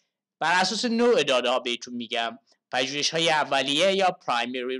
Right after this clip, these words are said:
ریسرچ رو با هم دیگه بررسی می‌کنیم که چی هست.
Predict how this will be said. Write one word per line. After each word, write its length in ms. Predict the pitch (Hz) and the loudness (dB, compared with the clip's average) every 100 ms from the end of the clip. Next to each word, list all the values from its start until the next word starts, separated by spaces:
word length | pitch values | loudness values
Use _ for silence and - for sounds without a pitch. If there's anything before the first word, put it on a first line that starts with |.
| 127 | -6
ریسرچ 420 | 127 - 220 214 | -4 -2 -2 -2
رو 120 | 220 | -2
با 100 | 208 | 0
هم 160 | 190 180 | 0 -2
دیگه 200 | 170 180 | -6 -2
بررسی 440 | 165 151 151 165 | 0 0 -2 -6
می‌کنیم 460 | 160 - 156 151 139 | -8 -8 -8 -8 -10
که 120 | 127 | -12
چی 300 | 123 - 214 | -8 -8 -4
هست. 520 | 202 202 202 - - | -2 0 0 -2 -6